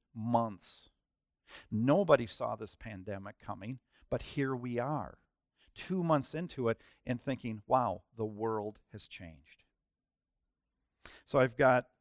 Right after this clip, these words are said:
five practical steps, things that I think you can start today to kind of apply this passage of Scripture.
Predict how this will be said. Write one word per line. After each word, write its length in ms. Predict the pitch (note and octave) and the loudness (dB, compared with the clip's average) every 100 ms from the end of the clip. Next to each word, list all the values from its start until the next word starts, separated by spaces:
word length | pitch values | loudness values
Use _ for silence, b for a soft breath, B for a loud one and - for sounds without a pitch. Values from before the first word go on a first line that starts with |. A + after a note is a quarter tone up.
| _ - | _ -2
five 360 | C3 C3+ - - | 2 2 0 0
practical 540 | C#3+ A#2+ - - A#2 | 2 2 -2 -12 -10
steps, 760 | - - - F2+ - - - - _ _ _ | -10 -6 -2 -2 -2 -12 -16 -20 _ _ _
things 340 | F#3 G3+ G3 C#3+ | 2 4 2 0
that 140 | C3 | 2
I 120 | B2+ | 2
think 240 | C3 D#3+ D3 | 2 -6 -8
you 60 | |
can 160 | B2+ G#2+ | -10 -10
start 520 | - - D#3 E3+ - | -10 4 4 4 -2
today 480 | - B2 A2 G2 G2 | -18 -4 -2 -2 -6
to 100 | A2 | -10
kind 220 | - B2+ | -6 -4
of 80 | A2+ | -4
apply 640 | F#2+ - - B2 B2 B2+ B2 b b | -6 -12 -4 0 0 -2 -8 b b
this 160 | B2+ - | -8 -8
passage 580 | - B2 G#2 - G2 G2 | -8 -6 -6 -8 -16 -16
of 80 | |
Scripture. 680 | - - G#2 F#2+ - - | -16 -16 -14 -14 -16 -20